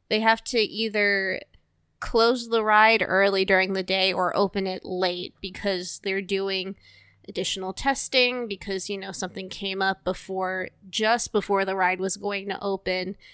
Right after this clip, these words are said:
And, and they're trying to work out the kinks. Um, and, you know, this is a very technically complex ride. It's also, you know, why one could say, "Oh, well, we're waiting longer for Rise of the Resistance," 'cause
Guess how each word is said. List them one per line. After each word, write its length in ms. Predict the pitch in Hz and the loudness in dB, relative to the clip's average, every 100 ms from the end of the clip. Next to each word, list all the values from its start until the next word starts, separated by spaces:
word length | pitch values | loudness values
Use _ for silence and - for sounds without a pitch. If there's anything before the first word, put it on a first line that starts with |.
| _ _ - | _ _ -8
And, 200 | 220 202 | -6 -4
and 160 | 233 247 | 2 4
they're 100 | 277 | 2
trying 400 | - 403 440 415 | 0 -6 -4 -2
to 80 | 349 | 0
work 300 | 269 254 240 | 0 2 2
out 220 | 226 - | 2 0
the 80 | 196 | -8
kinks. 640 | - 156 - - - - _ - - _ _ _ - | -8 -10 -10 -8 -8 -8 _ -20 -20 _ _ _ -6
Um, 540 | 208 202 202 202 196 | -2 0 -2 -6 -8
and, 460 | - 220 220 220 196 - - _ _ _ _ _ - | -2 -2 -2 -6 -8 -10 -10 _ _ _ _ _ -6
you 180 | 240 | -2
know, 260 | 208 196 196 | 0 0 -2
this 380 | 202 233 247 262 | -2 -2 -2 -4
is 160 | 247 | -2
a 80 | 247 | -2
very 480 | 214 220 226 226 226 - | 0 2 2 -2 -8 -12
technically 760 | - - 202 196 185 196 175 | -10 -4 -2 -4 -8 -6 -8
complex 760 | - - 165 175 160 160 - - | -8 -6 -6 -4 -6 -6 -8 0
ride. 460 | 240 233 233 226 | 2 4 2 -2
It's 300 | 226 196 - | -6 -10 -4
also, 360 | 180 160 - 185 | -4 -2 -4 -6
you 140 | 185 | -6
know, 380 | 185 180 190 180 180 | -6 -6 -6 -8 -6
why 440 | 165 170 170 165 _ _ - | -4 -4 -6 -12 _ _ -12
one 180 | 190 185 | -8 -8
could 140 | 185 | -6
say, 240 | - 208 - | 0 0 2
"Oh, 200 | 330 285 | 0 0
well, 420 | 185 196 185 180 - | 0 0 0 -4 -6
we're 140 | 185 | -4
waiting 320 | 185 214 214 208 | 0 0 0 -2
longer 240 | 208 202 | -2 -2
for 120 | 185 190 | -2 0
Rise 220 | 196 196 | 0 0
of 60 | |
the 100 | 190 | -6
Resistance," 640 | 190 196 226 - - 240 - | -6 -6 -6 -4 -4 -4 -2
'cause 260 | 247 214 | -2 -2